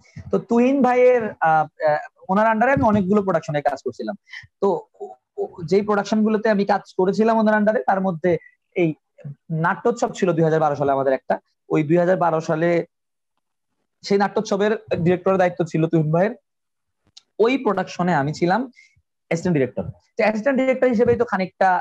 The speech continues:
আহ, হাতে খড়ি হলো, টুকটাক কাজ করানো যায়, ডিপার্ট-, মানে, আহ, সবাই একটু ডিরেক্ট, মানে ওই ফ্লোরের দায়িত্ব নেওয়া যায়, সবাইকে একটু শাস্তি দেওয়া যায়, মানে বেশ একটা পাওয়ার প্র্যাকটিস, পাওয়ার প্র্যাকটিস ব্যাপার আর কি, হ্যাঁ।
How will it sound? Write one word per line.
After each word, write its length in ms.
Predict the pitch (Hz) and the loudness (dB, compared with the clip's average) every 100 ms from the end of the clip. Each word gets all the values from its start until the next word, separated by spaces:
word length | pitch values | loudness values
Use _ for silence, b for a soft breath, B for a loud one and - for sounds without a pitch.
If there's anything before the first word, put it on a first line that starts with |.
| - | -2
আহ, 120 | 156 | -2
হাতে 260 | 143 151 180 | 0 -2 -4
খড়ি 240 | - 180 | 0 2
হলো, 320 | 175 175 170 165 - - 208 | 2 2 0 -2 -10 -6 -4
টুকটাক 280 | 196 190 - | -2 -2 -2
কাজ 200 | 170 - | -4 -2
করানো 320 | 160 143 151 | -2 -2 -2
যায়, 320 | 147 143 131 135 _ _ 160 | 0 0 -2 -6 _ _ -2
ডিপার্ট-, 260 | 165 165 151 | 0 -2 -4
মানে, 280 | 139 139 135 | -2 -2 -2
আহ, 420 | 139 135 131 - | 0 0 -2 -6
সবাই 260 | 127 160 156 | -4 -2 -2
একটু 140 | 156 156 | -4 -2
ডিরেক্ট, 280 | 175 175 156 156 156 165 - | 0 -2 -6 -10 -10 -10 -8
মানে 220 | 139 135 135 147 | -4 -2 -2 0
ওই 120 | 139 | -2
ফ্লোরের 540 | - _ - 185 190 180 | -4 _ 0 0 2 -2
দায়িত্ব 500 | - 165 170 - 170 | -4 -6 -4 -4 0
নেওয়া 200 | 160 147 | 0 2
যায়, 220 | 147 127 - _ _ | 0 -2 -8 _ _
সবাইকে 280 | 170 175 175 | -2 0 -2
একটু 180 | 170 170 | -2 -4
শাস্তি 380 | 180 - 202 | -6 -2 0
দেওয়া 220 | 185 170 147 | 2 2 2
যায়, 200 | 135 123 B - | 0 -2 B -2
মানে 120 | 294 | 2
বেশ 180 | 294 262 | 2 2
একটা 160 | 269 | 0
পাওয়ার 300 | 208 233 240 | 0 2 2
প্র্যাকটিস, 360 | 233 226 226 - | 0 -2 -2 0
পাওয়ার 200 | 202 185 | 2 0
প্র্যাকটিস 320 | 175 - 156 | -4 -4 -2
ব্যাপার 280 | 151 147 123 | 0 0 0
আর 60 | 110 | -2
কি, 200 | - | -4
হ্যাঁ। 120 | 196 | -2